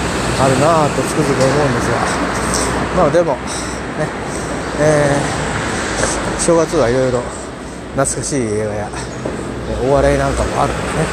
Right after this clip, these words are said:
あんまりあの、うん、新しいのをね、もう好きなんですけど、僕はあの、正月は古いのを見たいなと思ってる。えー、お亡くなりになってる方も多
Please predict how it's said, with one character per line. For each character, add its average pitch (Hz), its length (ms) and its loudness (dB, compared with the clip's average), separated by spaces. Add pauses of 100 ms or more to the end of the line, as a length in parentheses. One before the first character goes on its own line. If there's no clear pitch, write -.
(760)
あ 196 120 2
ん 208 100 0
ま 262 60 0
り 262 80 4
あ 262 160 4
の、 240 180 6 (1300)
う 185 40 4 (920)
ん、 330 40 -2
新 339 280 2
し 320 60 4
い - 20 4
の 175 180 6
を 143 80 4
ね、 175 160 2 (960)
も 143 60 0
う - 20 -4
好 - 60 -6 (100)
き 349 80 2
な 285 100 4
ん 127 80 -2
で 107 60 -4
す - 120 -6
け 123 100 0
ど、 120 180 4 (800)
僕 202 160 -2
は 226 80 6
あ - 20 6
の、 220 60 4
正 233 160 4
月 233 160 2
は 190 80 4
古 196 340 4
い 247 40 2
の 220 80 6
を - 20 4 (160)
見 147 100 0
た - 160 0
い 175 80 4
な 147 120 2
と - 100 0
思 139 100 2
っ 139 40 2 (120)
て 135 60 4
る。 120 60 4 (840)
え 160 460 6
ー、 160 200 2
お - 20 4
亡 208 100 4
く - 80 0
な 220 80 6
り 220 60 6
に 214 60 2
な 220 60 4
っ 214 40 0
て - 100 2
る 151 220 4
方 151 240 2
も 143 80 2
多 - 20 4